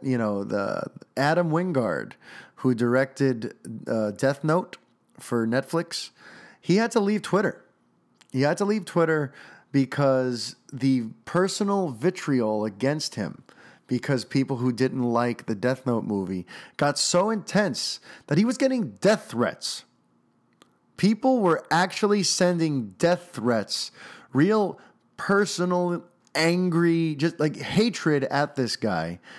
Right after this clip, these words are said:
that now he's off Twitter. And it's like, what is up with people nowadays? That you,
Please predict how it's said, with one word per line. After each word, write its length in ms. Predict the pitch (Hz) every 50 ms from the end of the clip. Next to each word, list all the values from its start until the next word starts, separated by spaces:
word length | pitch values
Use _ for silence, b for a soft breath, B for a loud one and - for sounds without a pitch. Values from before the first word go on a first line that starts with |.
| B B B B -
that 80 | 165
now 160 | 175 202 233 240
he's 200 | 240 233 202 208
off 200 | 220 214 214 -
Twitter. 360 | - 233 214 143 85 - - _ _ _ _ _ _ _ _ _ _ _ _ _ _ _ _ _ b b b b b b b b b b b -
And 140 | 160 165
it's 140 | 170 156 -
like, 300 | 175 165 160 - - - - _ _
what 400 | - 156 131 139 175 226 262 277
is 220 | 294 277 185 - - -
up 220 | 214 226 233 -
with 180 | 220 190 - -
people 320 | - 139 117 - - 101
nowadays? 760 | 101 104 98 85 80 90 87 82 82 64 - - - - - - _ b b b b b b b -
That 200 | 160 151 135 143
you, 100 | 175